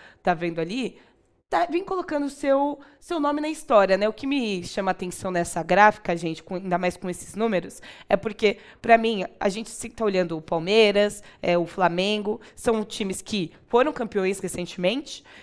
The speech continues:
é, e, e estavam, inclusive, na última final da conmebol Libertadores, só que o Furacão teve essa final, né, enfim,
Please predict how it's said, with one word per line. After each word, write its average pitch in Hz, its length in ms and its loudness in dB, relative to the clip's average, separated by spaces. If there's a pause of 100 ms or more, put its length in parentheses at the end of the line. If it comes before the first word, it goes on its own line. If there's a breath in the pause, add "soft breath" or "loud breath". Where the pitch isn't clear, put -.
é, 175 240 8
e, 170 220 -4
e 196 60 -8
estavam, 208 480 8
inclusive, 175 340 -8
na 185 120 4
última 196 500 0 (200 loud breath)
final 190 480 2
da 226 120 -2
conmebol 180 320 -2
Libertadores, 180 800 -2 (160 soft breath)
só 302 180 -2
que 339 80 -4
o - 20 -4
Furacão 202 560 0
teve 247 360 0
essa 202 200 -2
final, 185 380 2
né, 196 200 2 (200 loud breath)
enfim, 175 480 -8